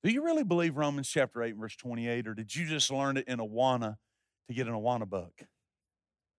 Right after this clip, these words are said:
That we know that all things work together for good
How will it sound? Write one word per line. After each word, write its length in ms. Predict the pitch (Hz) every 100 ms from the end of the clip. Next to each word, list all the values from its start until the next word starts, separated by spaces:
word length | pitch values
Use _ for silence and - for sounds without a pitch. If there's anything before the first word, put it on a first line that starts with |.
| _ _ _ _ _ _ _ _ _ _ _ _ _ _ _
That 220 | 123 127
we 160 | 131 156
know 400 | 147 120 98 90 _ _ _ _ _ _ _ _ _ _ -
that 100 | 135
all 160 | 175
things 320 | 196 190 151 123
work 260 | 156 160
together 460 | - 113 131 131 110
for 160 | -
good 360 | 90 98 98